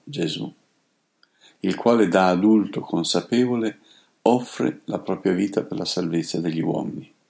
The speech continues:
per la loro libertà dal peccato, per la liberazione dalla schiavitù spirituale, per illuminare le oscurità del mondo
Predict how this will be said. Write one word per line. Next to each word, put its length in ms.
per 120
la 100
loro 240
libertà 560
dal 220
peccato, 680
per 140
la 80
liberazione 680
dalla 220
schiavitù 500
spirituale, 840
per 140
illuminare 680
le 80
oscurità 560
del 180
mondo 560